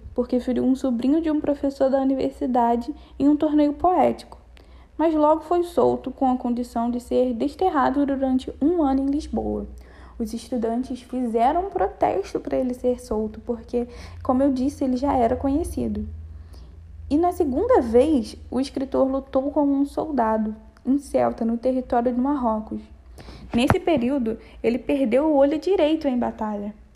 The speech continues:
E quando voltou pra Portugal em mil quinhentos e cinquenta e dois,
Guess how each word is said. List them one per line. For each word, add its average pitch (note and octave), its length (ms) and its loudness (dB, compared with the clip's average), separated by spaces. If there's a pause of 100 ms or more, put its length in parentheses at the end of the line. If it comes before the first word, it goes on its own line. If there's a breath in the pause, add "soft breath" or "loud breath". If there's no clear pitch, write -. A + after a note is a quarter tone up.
(420 soft breath)
E A#3 80 -8
quando D#4 340 0
voltou C#4 420 0
pra E4 140 -4
Portugal C4 440 0
em A#3+ 100 0
mil B3+ 240 0
quinhentos C#4 380 -2
e - 40 -20
cinquenta C#4 400 -2
e C#4 40 0
dois, A#3+ 480 0